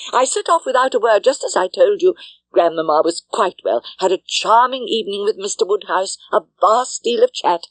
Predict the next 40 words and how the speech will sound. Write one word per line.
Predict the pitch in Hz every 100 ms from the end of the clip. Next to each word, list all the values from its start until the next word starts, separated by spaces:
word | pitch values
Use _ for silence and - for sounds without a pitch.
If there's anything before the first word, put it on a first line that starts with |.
| _
and | - 185 196 190
backgammon. | 165 - 190 135 123 135 _ _ _ _ _ - -
Tea | - 208 208
was | 254
made | 220 220 196
downstairs, | 180 196 220 - 196 160 208 - -
biscuits | 226 - - -
and | 285 269
baked | 247 - -
apples | 202 220 233
and | 269
wine | 226 175 208
before | 208 226 190
she | -
came | 196 214 208
away. | 214 214 - -
Amazing | 294 294 294 320 370 190 135
luck | 147 147 - - -
in | 208
some | 175 196
of | 180 -
her | 147
throws, | - 180 160 151 - -
and | 240
she | 233
inquired | 196 - 131 131
a | 117
great | - 165 -
deal | - -
about | - 98
you, | - -
how | 123
you | 156 147
were | 170
amused | 170 139 147 185 143
and |
who | 120 170
were | 156
your | 143
partners. | 143 - 117 - 120 127